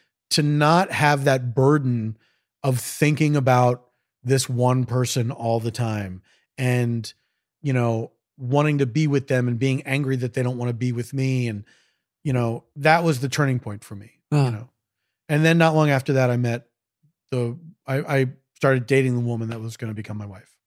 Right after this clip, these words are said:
Speaker 2: Uh, it's strange how that works out.
Speaker 1: Yeah. Very strange.
Speaker 2: I mean, people always say, like, the moment you stop, you stop looking, it comes.
Speaker 1: Yeah. Well, th-, because the thing is, what, what nobody ever says is that, is what that means.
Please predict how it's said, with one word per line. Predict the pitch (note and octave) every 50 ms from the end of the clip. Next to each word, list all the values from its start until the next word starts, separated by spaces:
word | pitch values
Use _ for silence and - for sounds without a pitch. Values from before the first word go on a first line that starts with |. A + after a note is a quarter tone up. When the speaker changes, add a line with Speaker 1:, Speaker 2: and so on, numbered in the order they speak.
| _ _ -
Speaker 2:
Uh, | C3+ C3+ B2+ A#2+ A2 - _ _ _ _ _ _ _ _ _ _ _ _ _ -
it's | B2+ -
strange | - - C3+ C3 C3 B2
how | C3 B2
that | A#2 A2 A2
works | A2 A2+ A2 - -
out. | B2 A#2 A2 G#2 - _ _ _ _ -
Speaker 1:
Yeah. | C#3+ A#2+ - - _ _ _ _ _ _ _ _ _ _ -
Very | C#3 C3+ B2+ A#2+ A#2
strange. | A2 - - G2 E2+ - - - - _ -
Speaker 2:
I | C#3
mean, | C#3+ C#3+
people | C3 D#3 D3+ E3
always | D#3 D3+ C#3 B2+ -
say, | - C#3 B2+
like, | A2+ A2 -
the | - A#2+
moment | A#2 A#2+ A#2+ A#2+ A2+ -
you | -
stop, | - - - A2 G#2+ - - _ _ _ _ _ _ _ _ _ _ _ -
you | C3 B2+
stop | A#2 - B2 A2+ -
looking, | - A#2 A#2 A2+ - A2 G#2+
it | - - -
comes. | - - A2+ G#2 - A#2+ B2+ - -
Speaker 1:
Yeah. | C3 B2 - - _ _ _ _ _ _ _ _ _
Well, | - C#4+ D#4 D4+
th-, | D4+ D#4 E4 - C#4+ G#3+
because | A3+ C4 - C4+ A#3
the | C4 A#3+
thing | - - D#4 D#4 E4
is, | D#4+ D4 C#4 B3+ G#3+ G3+ - - - _ _ _ _ _ _ _ _ _ _ _ _ _ _ _ _ _ _ -
what, | G3+ A3+ A#3 A#3 A#3
what | A3+ B3+ B3+
nobody | A#3+ C4 C#4+ C#4+ D4+ C4+ A#3
ever | G#3+ F3 F3 C#3+
says | - - - - B3 A#3+ E3+ B2+ A#2 A#2+ A#2+ B2 B2+ - - - _ -
is | F3+ C#3+ B2+
that, | D#3 D#3 D3+ D3 C#3+ C#3+ - _ _ _ _ _ _ _ -
is | F3+ E3 C#3+
what | D#3 F#3+ F3+ -
that | D#3+ C#3
means. | D3 G3 C4 C4+ D3 - - - - - - -